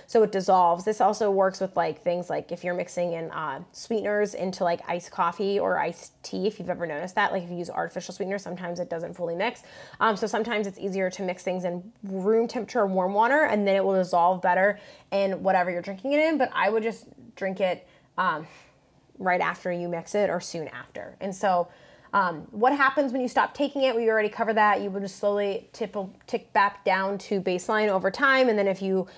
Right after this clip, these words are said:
are taking it irregularly, like, you won't maybe be fully stocked, but you will have more than if you were not taking it at all. Um, does it help with the fat loss phase? Creatine helps in any phase of life. Fat loss, maintenance, weight gain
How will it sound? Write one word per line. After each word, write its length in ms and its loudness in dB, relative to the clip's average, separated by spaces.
are 120 4
taking 340 -2
it 80 2
irregularly, 640 4
like, 220 2
you 160 -2
won't 240 0
maybe 240 0
be 120 -6
fully 300 4
stocked, 380 4
but 80 2
you 120 0
will 140 4
have 260 2
more 300 4
than 140 2
if 100 -6
you 80 -6
were 80 -4
not 160 -4
taking 320 -8
it 180 -10
at 120 2
all. 320 0
Um, 200 2
does 180 4
it 80 0
help 200 4
with 100 0
the 40 -4
fat 220 0
loss 240 -4
phase? 340 -6
Creatine 760 2
helps 600 0
in 80 0
any 240 2
phase 260 4
of 120 0
life. 260 -2
Fat 420 2
loss, 320 4
maintenance, 560 2
weight 300 2
gain 440 0